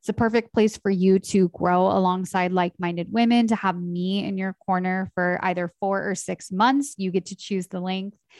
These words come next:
And it would just be such an honor to serve you. So we have the link here in the show notes. And as always, you can pop over to my Instagram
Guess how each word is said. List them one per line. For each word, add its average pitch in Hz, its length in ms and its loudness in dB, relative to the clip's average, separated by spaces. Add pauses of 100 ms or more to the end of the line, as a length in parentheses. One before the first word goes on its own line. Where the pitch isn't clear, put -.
(480)
And 190 360 2
it 202 100 -2
would 196 160 0
just 202 160 -4
be 214 140 -2
such 202 240 -4
an 196 60 -6
honor 180 420 -4
to 185 160 -6
serve 175 340 -8
you. 175 300 -6
So 185 200 -4
we 185 200 -2
have 196 240 -2
the 208 80 0
link 202 240 -4
here 202 200 -4
in 202 120 -4
the 180 80 -6
show 226 280 -2
notes. 254 440 0
And 190 280 -2
as 185 160 0
always, 247 480 2
you 214 80 -4
can 196 140 -8
pop 196 300 -2
over 190 240 -2
to 196 120 -14
my 180 220 -6
Instagram 214 640 -6